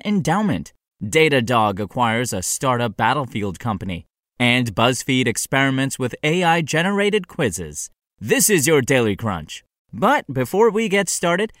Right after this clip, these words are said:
consider applying to the early stage pitch off and submitting a pitch deck for feedback on Extra Crunch Live. The big story is Jack Dorsey and Jay-Z are investing in Bitcoin development. The Twitter founder and rapper slash entrepreneur have put five hundred Bitcoin,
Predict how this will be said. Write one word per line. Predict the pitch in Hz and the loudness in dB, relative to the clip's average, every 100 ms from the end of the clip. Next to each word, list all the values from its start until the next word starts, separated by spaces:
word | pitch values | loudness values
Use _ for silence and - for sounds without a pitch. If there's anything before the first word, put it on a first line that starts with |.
| _ | _
consider | 202 - 277 277 | 0 2 0 0
applying | 185 170 165 180 | 0 0 -2 0
to | 175 | -2
the | 175 196 | -4 -2
early | 208 226 220 196 | 2 2 2 -2
stage | - 180 165 139 - | -2 0 0 -2 -4
pitch | 233 220 | -2 -2
off | 139 131 170 - | -2 -2 -4 -4
and | 123 | -4
submitting | - 113 131 139 | -2 -2 -2 -2
a | 92 | -4
pitch | - 196 - | -4 -6 -6
deck | - 165 175 | -4 -6 -6
for | - 208 | -8 -8
feedback | - 214 156 127 143 - | -6 -6 -2 -2 -2 -4
on | 196 190 | -4 -2
Extra | 135 - - 151 | -2 -2 -2 0
Crunch | 147 - 123 160 | -2 -2 -2 -2
Live. | 151 139 85 - - _ _ _ _ _ _ | -2 -2 -2 -8 -20 _ _ _ _ _ _
The | 131 | 2
big | 196 180 | 2 2
story | - 233 208 180 175 | 2 2 4 4 4
is | 180 139 | 0 0
Jack | 127 156 165 | 2 0 0
Dorsey | - 156 - 170 | -2 -2 -2 -2
and | 147 120 | -2 0
Jay-Z | 131 127 117 113 156 202 | 0 -2 -2 -2 -2 -2
are | 123 | -2
investing | 131 110 95 - 127 | -2 -2 -4 -4 -4
in | 143 | 0
Bitcoin | 185 - - 151 117 | 0 0 -2 -2 -2
development. | 113 110 98 92 82 - - _ | 0 0 -2 -6 -8 -16 -20 _
The | 104 | -8
Twitter | - 135 117 | -2 0 0
founder | - 113 110 127 | -2 -2 -2 -2
and | 107 95 87 | -2 -6 -2
rapper | 110 110 117 | -2 0 -4
slash | 110 - 95 95 - | -6 -6 -6 -6 -6
entrepreneur | 104 98 101 101 92 113 160 | -8 -6 -8 -6 -6 -4 -4
have | 143 104 - | -2 -4 -4
put | 123 107 | -6 -6
five | - 139 185 170 | -4 -2 -2 0
hundred | 160 113 82 | -2 -2 -2
Bitcoin, | 95 - 101 104 | -6 -6 -4 -4